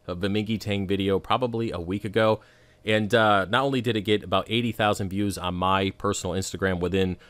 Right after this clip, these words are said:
the first, uh, couple days, but it's been shared countless times, and I think from what I've been looking at so far, we're just under three million views in a week. And, uh, wow, it, uh, it kinda did a mini viral thing,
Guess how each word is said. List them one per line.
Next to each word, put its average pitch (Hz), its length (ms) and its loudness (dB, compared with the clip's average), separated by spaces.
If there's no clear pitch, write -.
the 95 100 -6
first, 95 360 0
uh, 90 80 -2
couple - 280 -2
days, 107 300 2
but 104 160 0
it's 98 80 -4
been 107 160 -2
shared 107 580 2
countless 104 440 -2
times, 98 340 -4
and 92 100 -10
I 87 40 -6
think 135 340 -10
from 107 200 -2
what 123 160 2
I've 120 160 2
been 101 160 0
looking 107 320 -2
at 101 100 -2
so 104 100 -4
far, 98 280 -2
we're 90 140 -4
just 104 300 -6
under 95 240 -4
three 104 280 -4
million 98 340 0
views 101 380 0
in 92 100 -10
a 87 60 -4
week. 104 320 -4
And, 104 320 0
uh, 101 360 4
wow, 98 280 2
it, 107 280 -6
uh, 101 200 0
it 107 140 -8
kinda 131 220 -4
did 101 180 -4
a 95 140 -2
mini 107 280 -2
viral 110 340 2
thing, 139 300 -8